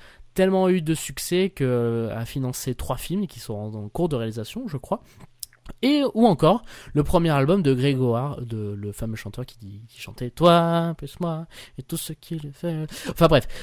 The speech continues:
tout cela pour vous introduire Kung Fury, le semi-long métrage qui met en scène Adolf Hitler, des Vikings, des dinosaures et du Kung Fu avec énormément d'effets spéciaux. Un carton, un carton réalisé en deux mille treize avec plus de six cent mille dollars de, de,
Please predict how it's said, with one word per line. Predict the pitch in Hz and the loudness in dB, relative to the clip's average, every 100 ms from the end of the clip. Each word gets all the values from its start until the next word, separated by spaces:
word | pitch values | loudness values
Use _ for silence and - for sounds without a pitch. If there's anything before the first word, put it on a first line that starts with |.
| - | 2
tout | 247 | 6
cela | 262 254 | 10 8
pour | 254 | 8
vous | 226 233 226 | 6 4 4
introduire | 226 233 202 254 233 - | 2 2 2 2 0 2
Kung | 294 294 226 | 6 6 4
Fury, | - 269 269 240 - | 4 4 6 4 2
le | 180 | 2
semi-long | - 220 220 220 | 6 6 6 6
métrage | 208 - 240 214 | 4 2 0 0
qui | - 170 | -2 0
met | 180 | 2
en | 165 | 0
scène | - 175 - - | 0 -2 -2 -2
Adolf | 175 185 - | 0 -2 -2
Hitler, | 151 - 170 180 185 | -6 -2 0 2 2
des | 135 | 0
Vikings, | 127 135 - 156 139 | -2 -6 -4 -4 -2
des | 123 | -4
dinosaures | 131 135 120 135 156 123 | -2 -2 -2 0 -2 -2
et | |
du | 117 117 | -4 -8
Kung | - 127 120 | -8 -8 -8
Fu | - 165 | -6 -4
avec | 127 113 - - | -2 -4 -10 2
énormément | 180 170 175 175 151 143 147 160 | 4 4 4 4 4 2 2 0
d'effets | 135 131 - 143 | 0 -2 -2 -6
spéciaux. | - 147 135 - 156 143 - - - - 110 | -4 -4 -2 2 2 2 -4 -16 -18 -16 -8
Un | 117 104 110 | -6 -4 -4
carton, | 135 - 143 131 | -4 -4 -4 -4
un | 117 110 | -4 -6
carton | 135 123 170 | -6 -4 -2
réalisé | 147 127 123 135 | -2 -2 -4 -4
en | 147 110 107 | -6 -6 -8
deux | 110 113 131 | -8 -6 -4
mille | 151 117 | -2 -4
treize | - 180 196 | -4 -4 -4
avec | 127 117 - | -4 -8 -8
plus | 180 | -8
de | 147 117 | -8 -10
six | - 247 | -8 -6
cent | - - 185 | -6 -2 -2
mille | 165 147 | -2 -2
dollars | 127 127 165 | -2 -2 -4
de, | 139 117 113 | -4 -4 -4
de, | 113 | -8